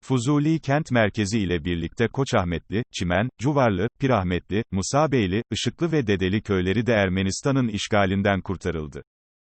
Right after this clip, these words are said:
Azerbaycan ordusu topraklarını kurtarmak için başlattığı harekatta daha önce de Fuzuli'nin bazı köylerini Ermenistan güçlerinden temizlemişti.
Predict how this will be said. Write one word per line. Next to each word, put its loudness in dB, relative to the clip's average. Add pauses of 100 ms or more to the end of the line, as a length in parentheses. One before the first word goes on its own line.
(680)
Azerbaycan 4
ordusu 0
topraklarını 0
kurtarmak 0
için 0
başlattığı 0
harekatta 0
daha 2
önce 2
de 2
Fuzuli'nin 0
bazı 2
köylerini 2
Ermenistan 0
güçlerinden 0
temizlemişti. -2